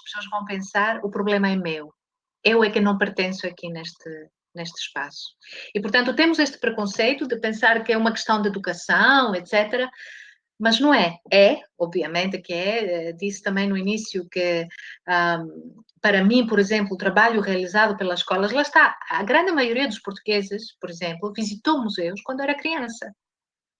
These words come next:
Visitou, conheceu o espaço, entrou. Agora, com a maio-, com muitos deles, não posso dizer a maioria, não, não fiz um estudo de público, com, mas com muitos deles, sabemos que nunca mais voltaram depois.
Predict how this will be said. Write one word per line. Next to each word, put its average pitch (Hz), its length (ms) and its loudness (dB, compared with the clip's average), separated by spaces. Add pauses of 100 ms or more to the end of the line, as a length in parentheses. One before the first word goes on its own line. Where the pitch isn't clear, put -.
(120)
Visitou, 254 400 0
conheceu 226 540 2
o 180 40 -6
espaço, 170 520 0
entrou. 202 440 2 (1160)
Agora, 226 400 6
com - 80 4
a 226 80 8
maio-, 220 400 4
com 240 100 6
muitos 269 380 2
deles, 202 500 -4
não 165 140 -12
posso 170 180 -6
dizer 170 240 -4
a 147 60 -4
maioria, 170 420 2
não, 151 140 -4
não 143 240 -10
fiz 170 220 -6
um 180 60 -6
estudo 175 300 -4
de 175 60 -12
público, 247 400 -2
com, 196 180 2
mas 190 140 0
com 208 100 0
muitos 262 300 0
deles, 190 400 2 (240)
sabemos 208 560 4
que 277 100 0
nunca 320 260 2
mais 294 240 2
voltaram 277 460 0
depois. 226 560 -10